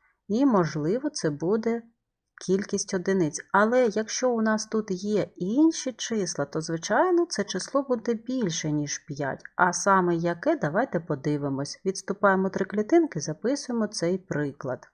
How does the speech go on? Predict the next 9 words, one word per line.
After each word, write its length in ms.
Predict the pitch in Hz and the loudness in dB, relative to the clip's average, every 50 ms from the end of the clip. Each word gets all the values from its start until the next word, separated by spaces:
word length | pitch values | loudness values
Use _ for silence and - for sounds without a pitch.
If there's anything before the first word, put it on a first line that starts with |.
| _ _ _ _ _ _ _ _ _ _ _ _ _ _ | _ _ _ _ _ _ _ _ _ _ _ _ _ _
Чотири 380 | - - 226 220 - 320 330 302 | -6 -6 -4 0 0 0 0 0
помножити 580 | 302 - 247 240 233 247 240 233 226 220 214 202 | -2 -4 -4 -4 -2 -2 -2 -4 -6 -4 -4 -4
на 120 | 190 190 | -4 -4
п'ять — 400 | 185 - 240 247 233 220 - - | -4 -2 -2 -2 -2 -4 -10 -8
двадцять. 460 | - - - - - - - - _ _ | -8 -8 -6 -6 -10 -12 -12 -14 _ _
Нуль 200 | 180 180 160 160 165 - | -2 -2 -2 -2 -2 -2
пишемо, 500 | 247 302 - - 294 269 262 269 262 - _ _ | -2 -2 -2 -2 -4 -4 -4 -6 -8 -10 _ _
двійку 300 | - 147 196 226 - - | -6 -6 -6 -6 -6 -8
запам'ятовуємо. 960 | 165 - 175 165 - 165 165 160 160 160 - 143 131 123 131 131 131 127 135 | -6 -6 -4 -4 -2 -2 0 0 -2 -4 -6 -8 -6 -6 -6 -8 -8 -10 -12